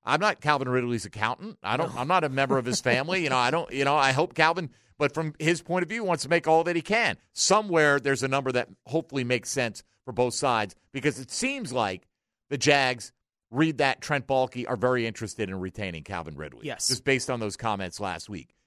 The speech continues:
Speaker 1: Again, make it simple. I, look, bro, I franchise tag Calvin Ridley so fast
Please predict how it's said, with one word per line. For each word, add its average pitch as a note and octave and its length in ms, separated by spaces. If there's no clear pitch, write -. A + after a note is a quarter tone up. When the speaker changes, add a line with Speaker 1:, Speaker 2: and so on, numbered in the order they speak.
Speaker 1:
Again, B2+ 340
make D3 260
it E3+ 80
simple. A#2 520
I, G#3+ 280
look, D3+ 220
bro, D#3+ 180
I F3+ 180
franchise D#3 540
tag C#3+ 220
Calvin C#3 260
Ridley C3+ 260
so B2+ 200
fast A#2+ 420